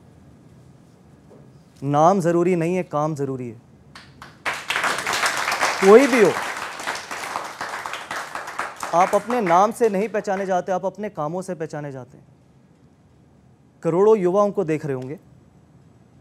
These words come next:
और पैसा इतना इंपॉर्टेंट नहीं है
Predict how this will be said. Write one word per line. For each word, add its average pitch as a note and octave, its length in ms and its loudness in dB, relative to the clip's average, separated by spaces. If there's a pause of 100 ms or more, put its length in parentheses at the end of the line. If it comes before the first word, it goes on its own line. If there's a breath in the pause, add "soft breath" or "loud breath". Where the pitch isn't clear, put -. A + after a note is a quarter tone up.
(600)
और - 340 0 (340)
पैसा D#3 260 -2
इतना G#3 240 -2
इंपॉर्टेंट F3+ 480 -4
नहीं F#3+ 180 -6
है C3+ 100 -8